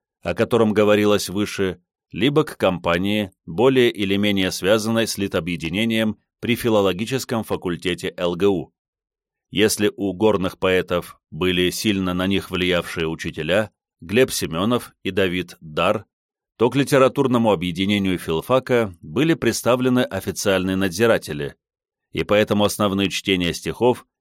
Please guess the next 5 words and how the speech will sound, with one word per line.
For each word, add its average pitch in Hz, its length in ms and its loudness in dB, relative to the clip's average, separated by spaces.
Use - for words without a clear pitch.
и 101 100 -2
сопутствовавшие 98 1120 0
им 98 240 -2
разговоры 92 540 2
филологов 113 640 0